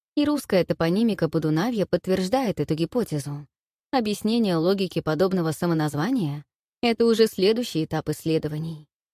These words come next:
Я пока не нашла у историков версии, которая бы четко объяснила мне эту логику. Я не буду останавливаться на возможных вариантах,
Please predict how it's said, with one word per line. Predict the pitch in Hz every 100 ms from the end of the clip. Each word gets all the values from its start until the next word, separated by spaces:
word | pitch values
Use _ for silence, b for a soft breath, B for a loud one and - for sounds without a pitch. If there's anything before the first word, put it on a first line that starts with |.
| _ _
Я | 277 294
пока | 262 240 226
не | 208
нашла | 220 254 - 190 165 -
у |
историков | 180 - 190 185 165 156 -
версии, | 156 214 277 - 156 160 - _ _ _
которая | 302 302 294 262
бы | 233
четко | - 269 - 226
объяснила | 170 165 - 240 254
мне | 175 160
эту | - 190 233
логику. | 254 190 156 - 151 147 _ _ _ _ -
Я | 330
не | 311
буду | 311 370
останавливаться | 247 180 170 170 160 156 156 -
на | 165
возможных | 185 196 165 156 151
вариантах, | 185 214 156 156 143